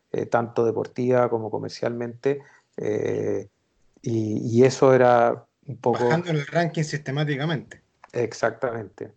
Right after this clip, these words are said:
Speaker 1: Pero también aumentando la deuda, eh, sin aprovechar comercialmente, eh, ¿cómo se llama? Todas las, todas las oportunidades que se nos da, que se nos han dado en los últimos años a nivel internacional. Entonces, eso era un,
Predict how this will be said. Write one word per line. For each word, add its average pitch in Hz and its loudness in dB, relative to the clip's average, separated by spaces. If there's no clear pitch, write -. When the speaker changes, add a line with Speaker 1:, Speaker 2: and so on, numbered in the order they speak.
Speaker 1:
Pero 143 6
también 165 0
aumentando 131 0
la 131 4
deuda, 151 4
eh, 117 -6
sin 127 -12
aprovechar 120 -6
comercialmente, 123 -6
eh, 57 -2
¿cómo 113 -10
se 107 -6
llama? 113 -2
Todas 120 4
las, 113 4
todas 117 2
las 117 2
oportunidades 113 -4
que 120 -6
se 110 -10
nos 104 -8
da, 113 -2
que - -14
se - -8
nos 104 -6
han 120 -2
dado 117 4
en 113 -6
los 110 -6
últimos 113 -8
años 117 -6
a 110 -8
nivel 107 -8
internacional. 110 -4
Entonces, 123 0
eso 135 2
era 135 4
un, 120 -8